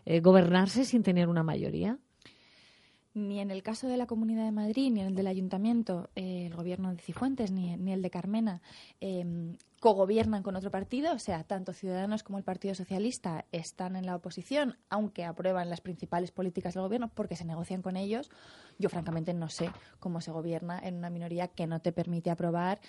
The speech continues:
Speaker 2: las cuestiones fundamentales que en la Asamblea y en el Ayuntamiento tienen que pasar por el conju-, vamos, por la Asamblea Plenaria, o sea, por el, por el Pleno, por la Asamblea de Madrid. No, no sé cómo se hace, cómo se aprueban presupuestos o las grandes políticas que tienen que pasar por, por la Asamblea. Creo que es una cosa realmente difícil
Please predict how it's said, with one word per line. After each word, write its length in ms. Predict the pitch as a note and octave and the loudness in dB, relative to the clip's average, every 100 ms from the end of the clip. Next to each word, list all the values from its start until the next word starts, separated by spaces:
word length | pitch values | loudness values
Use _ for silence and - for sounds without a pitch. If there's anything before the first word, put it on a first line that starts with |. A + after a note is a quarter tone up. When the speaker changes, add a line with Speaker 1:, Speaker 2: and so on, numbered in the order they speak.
| - - | -20 -8
Speaker 2:
las 120 | F3+ | -6
cuestiones 360 | - - E3+ E3 | -6 -4 -4 -2
fundamentales 720 | F3 E3+ E3 E3+ F3 F#3+ - - | -2 -2 -2 -2 0 -2 -4 -8
que 600 | F#3 E3+ D#3+ D#3 D#3+ E3 | -2 0 -2 -4 -4 -6
en 100 | D#3+ | -6
la 60 | |
Asamblea 480 | D3+ D#3 D3+ D3+ D3+ | -8 -6 -2 -2 -2
y 60 | D3+ | -2
en 80 | D#3 | -2
el 60 | |
Ayuntamiento 500 | D#3+ D#3 D#3+ D#3+ E3+ | -2 -2 -2 -2 -2
tienen 220 | F3 F#3 E3 | 0 -2 -2
que 80 | |
pasar 340 | E3+ D#3 E3+ E3 | -6 -6 -8 -8
por 220 | - F#3 | -4 -4
el 120 | F3 | -4
conju-, 220 | E3+ D#3+ - | -6 -10 2
vamos, 200 | G3 D#3+ | 2 2
por 100 | - | -4
la 40 | |
Asamblea 240 | D#3 E3+ E3+ | -4 0 0
Plenaria, 460 | F3 E3+ A3 D#3+ | 0 0 0 0
o 60 | D#3+ | -2
sea, 140 | - | -6
por 160 | E3 E3 | -6 -10
el, 220 | E3 E3 - - | -10 -12 -16 -6
por 100 | - | 0
el 80 | F3 | 4
Pleno, 260 | F3 F3 F#3 | 4 2 0
por 100 | F#3+ | 0
la 60 | |
Asamblea 260 | F#3 F3 F3 | 0 -2 -2
de 60 | |
Madrid. 280 | E3+ D#3 F#3+ | -2 -4 -4
No, 80 | F#3 | -2
no 140 | E3+ | -2
sé 120 | D#3+ - | -4 -4
cómo 160 | E3 | -4
se 140 | D3+ E3+ | 0 0
hace, 220 | F3+ A3 | 0 -2
cómo 160 | E3 | -6
se 60 | D3+ | -6
aprueban 240 | D#3+ D#3 | -6 -4
presupuestos 640 | D#3 D#3+ E3 G3 G3 B3+ - - - - | -4 -4 0 -2 0 -4 -4 -20 -20 -14
o 40 | |
las 120 | D3+ | -10
grandes 220 | D#3+ D#3+ | -6 -8
políticas 380 | - D#3+ E3 E3 | -6 -6 -6 -8
que 80 | G3 | -10
tienen 180 | G#3 E3 | -8 -10
que 80 | E3+ | -8
pasar 200 | D#3+ D3+ | -10 -10
por, 360 | - D#3 D3+ D#3 | -12 -12 -12 -10
por 160 | F3 | -10
la 60 | E3 | -8
Asamblea. 340 | D#3+ E3 G3+ | -6 4 6
Creo 160 | G3+ F#3 | 6 0
que 60 | |
es 80 | E3 | -2
una 100 | E3 | -4
cosa 200 | F3 F#3 | -4 -2
realmente 500 | F#3+ F3+ F3+ F#3 G3 | 0 0 0 -2 2
difícil 400 | G#3 G#3 G#3+ F#3 | 2 2 2 0